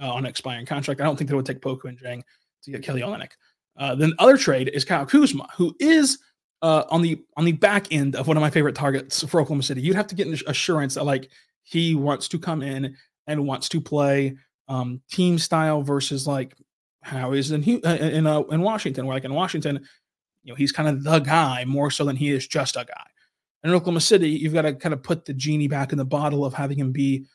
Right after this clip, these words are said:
you know, just a guy that's a very good player, very complimentary player, but he's not the guy by any means or even close to the guy in Oklahoma City. Uh, this trade is a first round pick, two seconds, Tre Mann, and Davis Bertans, uh, for Kyle Kuzma.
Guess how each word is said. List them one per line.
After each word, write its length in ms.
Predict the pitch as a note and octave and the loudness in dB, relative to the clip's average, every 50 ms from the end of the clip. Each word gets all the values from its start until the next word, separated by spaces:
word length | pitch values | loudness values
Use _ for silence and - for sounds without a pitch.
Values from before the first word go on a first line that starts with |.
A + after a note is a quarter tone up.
| _ _ _ _ _ _ | _ _ _ _ _ _
you 80 | _ - | _ -8
know, 100 | G#3 G#3 | -6 -2
just 320 | A3 - G4 D4+ - - D#3 | 2 2 2 4 4 4 2
a 60 | D3+ | 2
guy 260 | C3+ D3 C3+ - B2+ | 2 -2 -4 -6 -6
that's 180 | B2+ C3+ - - | -8 -8 -6 -6
a 80 | D3+ C#3 | -4 0
very 280 | C#3 F3 F#3 F#3 F3 | 2 4 6 6 6
good 420 | D#3+ D3 C3+ C3 G3 C4+ F4 D#4+ - | 4 2 0 0 2 2 2 2 0
player, 340 | - D#3 D3 C3 B2+ D3+ E3 | 0 -2 -2 0 -2 -4 -4
very 240 | D3 D3 D#3+ E3 D#3 | -2 -2 -2 -2 -2
complimentary 520 | - F3 - C#3+ D3 E3+ C4 E4+ F#4 D4 | -4 -6 -6 -4 -4 -4 -2 -2 -2 -2
player, 300 | F#3 - - F2+ A2+ D3 | -4 -4 -6 -6 -6 -4
but 120 | D#3 D3 | -4 -2
he's 160 | D3 E3 D3+ E3+ | -2 -2 0 0
not 320 | E3 E3 - C#3+ C#3 C3+ | -2 -2 -2 -4 -6 -4
the 180 | C#3+ D3 D3 C#3 | 0 0 0 2
guy 400 | C3+ C#3 C#3 C#3 C3 C3 C3+ C#3+ | 2 2 0 0 0 0 -4 -6
by 220 | - - C3+ C3+ | -6 -8 -10 -8
any 240 | C3+ C#3+ D3 C#3+ C#3 | -6 -4 -2 -2 0
means 240 | C#3+ D3 D3 C#3+ C3+ | 0 0 0 0 -2
or 60 | C#3+ | -2
even 200 | D3+ D3 C3 C3 | -2 -2 -4 -6
close 320 | - - E3+ F3 D#3+ - | -6 -4 -2 -2 -2 -4
to 120 | - D3+ C#3 | -6 -8 -6
the 100 | C3+ B2+ | -6 -4
guy 280 | C3 C3 B2 B2 A2+ - _ - _ _ _ _ _ _ | -4 -4 -4 -4 -6 -10 _ -20 _ _ _ _ _ _
in 80 | D#3 D3+ | 0 0
Oklahoma 320 | D3 C#3 - C#3+ B2 A#2+ | 0 0 -2 -6 -8 -8
City. 260 | B2 - - - - _ _ _ _ _ _ _ | -10 -10 -12 -14 -18 _ _ _ _ _ _ _
Uh, 60 | - C3 | -4 -2
this 160 | E3+ F3 - | 0 0 0
trade 260 | - - D#3+ D#3 D3 | 2 2 2 2 2
is 100 | C#3+ C3+ | 0 -2
a 60 | C#3 | -2
first 220 | C3 - E3 E3 - | 0 0 0 2 2
round 160 | D#3+ D3 - | 0 0 0
pick, 180 | D#3+ C#3+ - | -2 -4 -4
two 160 | - - E3 D#3 | -4 -4 -4 -4
seconds, 400 | - D#3+ D3+ - D#3 C#3+ C#3 - | -2 -4 -4 -4 -6 -6 -8 -6
Tre 200 | - D#3+ D3 C#3+ | -4 -4 -2 0
Mann, 180 | C#3+ C#3+ C3+ | 0 0 0
and 120 | C3 C3 C3 | -2 -2 -2
Davis 200 | C#3 C3+ C3+ - | -2 -4 -4 -6
Bertans, 460 | - C3+ C#3 C#3+ D3 D#3 D3+ D3+ - _ _ _ _ _ _ _ - | -8 -8 -6 -4 -4 -4 -4 -6 -8 _ _ _ _ _ _ _ -8
uh, 120 | C#3+ B2+ - | -8 -8 -6
for 160 | - C#3+ C3 | -4 -6 -4
Kyle 240 | C#3 D3+ C#3 B2+ C3 | -4 -4 -4 -6 -6
Kuzma. 440 | - F3 F3+ E3+ F3 F#3+ F#3+ G3 | -6 -6 -4 -4 -2 -4 -4 -4